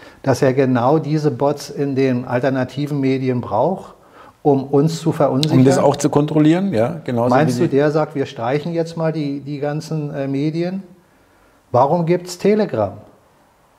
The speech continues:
Speaker 1: Was glaubst du? Gibt's Telegram nur aus dem Grunde, um uns hilfreich zu sein?
Speaker 2: Nein, nein, das ist ja auch ein sch-, wunderschöner Datenpool, ja.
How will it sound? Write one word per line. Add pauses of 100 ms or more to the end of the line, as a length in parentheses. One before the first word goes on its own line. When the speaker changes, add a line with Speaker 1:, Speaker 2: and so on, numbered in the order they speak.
(1080)
Speaker 1:
Was
glaubst
du? (1040)
Gibt's
Telegram
nur
aus
dem
Grunde, (640)
um
uns (200)
hilfreich
zu
sein?
Speaker 2:
Nein,
nein,
das
ist
ja
auch
ein
sch-,
wunderschöner
Datenpool,
ja.